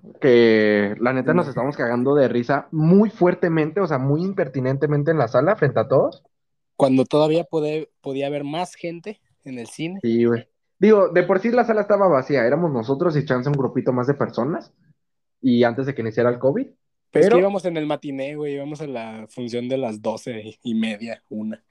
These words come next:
Speaker 1: <laughs> Ya sé, güey.
Speaker 2: También,
Speaker 1: Pero
Speaker 2: pues,
Speaker 1: ¿te
Speaker 2: ¿quién va a
Speaker 1: acuerdas
Speaker 2: ir?
Speaker 1: que nos estábamos, eh, riendo como, ya sabes, frente a todos, ¿no? Bueno,
Speaker 2: Sí, man.
Speaker 1: cuando yo vi Star Wars ocho, la sala sí estaba llena, yo iba con mis compitas,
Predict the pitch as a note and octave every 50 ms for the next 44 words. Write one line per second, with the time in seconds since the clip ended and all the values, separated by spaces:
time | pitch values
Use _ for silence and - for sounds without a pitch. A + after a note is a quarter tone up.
0 | _ _ - - C3+ - - D3+ - - D3 - D#3+ C3 A#2 A#2 A2 G2 G2+ A2
1 | G#2+ A2 A2 G#2+ A2+ - - _ - C#3+ B2+ B2+ B2 A#2+ A#2+ F3+ E3+ E3+ E3+ E3
2 | E3+ E3 E3+ G3 G3+ A3 A#3 A#3+ B3 A3 F#3 D#3 D#3 D3 C3+ C3+ D3 D#3+ E3 -
3 | D#3+ C#3+ C3 C3+ B2+ B2 - - C3 C3+ C3 C#3+ E3 D#3+ F3+ D3+ C#3 B2+ A#2 G#2+
4 | G2+ - B2+ A#2+ C3+ D#3 D#3+ D3+ C3+ A#2+ - B2 A2+ A2+ A2+ G#2+ - D3 D3 C3+
5 | A#2 G#2+ B2 E3 G3 - _ _ _ _ - A2+ A2+ A2 F#2+ - _ _ _ _
6 | _ _ _ _ - A#2+ A2+ A2+ D3 D3 D3+ D3+ D#3 D#3+ F3 F#3 F#3 G#3 G#3+ A3+
7 | A#3 - - - D3 C#3+ D3 D#3 D3+ E3+ E3+ F3+ F3+ E3+ - - - D3 D#3+ F3
8 | F3 - A#3 A#3+ - - _ _ _ _ C#3 C#3 C#3 - F3 E3+ F3 D#3+ C#3+ -
9 | - A3 A#3 A3+ A3+ A3 G3 F#3+ E3+ D3+ D3 D#3 E3+ F#3 G#3+ - - _ _ _
10 | _ _ _ _ _ C3 B2+ C3+ C#3+ D3 D3 D3 B2+ B2 A#2 - C3 A#2 A#2 C3+
11 | D#3+ E3+ - A3+ B3+ - -